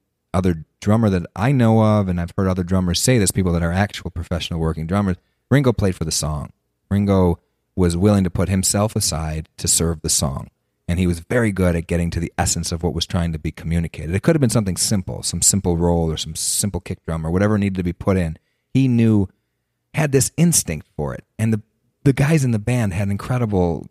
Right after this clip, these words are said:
confidence in that. There was never a time that they felt, "Well, we can't bring that music to the studio because I don't, you know, we just, we don't have," 'cause Ringo doesn't have the chops. I mean, Ringo had the chops. He's an incredible musician, incredible drummer, great pianist too.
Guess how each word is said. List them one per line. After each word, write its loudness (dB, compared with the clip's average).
confidence -2
in -4
that. -8
There 0
was 0
never 2
a -2
time 4
that 2
they 2
felt, 2
"Well, 2
we 4
can't -6
bring 0
that -4
music -6
to -6
the -10
studio 4
because -2
I 0
don't, -2
you -2
know, -2
we -4
just, -8
we -2
don't -4
have," -4
'cause -2
Ringo 2
doesn't -2
have 0
the -6
chops. 0
I -4
mean, 2
Ringo 4
had -4
the -10
chops. -12
He's -6
an -4
incredible 0
musician, -8
incredible 2
drummer, -4
great 2
pianist 0
too. 0